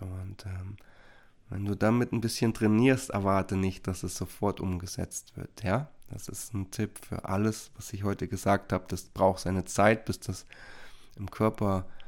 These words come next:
automatisiert ist, bis Ängste weg sind, bis was Positives an die Stelle der Ängste kann, bis der Druck sinkt und all das.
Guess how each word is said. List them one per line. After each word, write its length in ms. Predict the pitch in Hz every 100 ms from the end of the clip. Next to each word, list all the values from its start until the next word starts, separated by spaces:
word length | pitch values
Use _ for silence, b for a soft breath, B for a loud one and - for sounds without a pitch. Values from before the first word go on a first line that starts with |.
| b b -
automatisiert 1000 | 107 104 101 95 95 92 - 110 131 135
ist, 220 | 95 -
bis 280 | - - -
Ängste 520 | - 117 - - 104
weg 200 | 101 -
sind, 180 | - 98
bis 180 | 92 -
was 140 | 98
Positives 720 | - 135 135 113 - 110 104
an 80 | 104
die 100 | 95
Stelle 300 | - 98 104
der 100 | 65
Ängste 340 | 92 92 -
kann, 400 | - - 95 95
bis 140 | 92 95
der 120 | 107
Druck 320 | - 139 143
sinkt 280 | - 98 95
und 100 | 98
all 200 | 98 98
das. 280 | 98 101